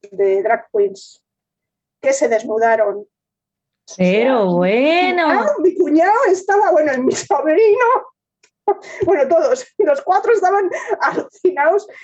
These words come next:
Speaker 1: y medio muertos. Yo encantada la vida, claro, porque <laughs> y, y estos estaban que, claro, porque para ellos es como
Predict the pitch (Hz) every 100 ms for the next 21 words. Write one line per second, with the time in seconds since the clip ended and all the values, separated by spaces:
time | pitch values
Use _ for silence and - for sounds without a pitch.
0 | - 285 262 247 247 254 277 311 240 233
1 | 277 247 254 226 220 370 - 247 311 330
2 | 240 214 214 214 359 - 330 - 294 427
3 | - - _ _ - 403 - - - 523
4 | 370 - - 240 277 - 302 269 285 294
5 | 349 349 220 - 277 247 208 233 220 220
6 | 202 - _ _ _ _ _ _ 226 214
7 | 233 247 277 262 294 226 208 208 214 -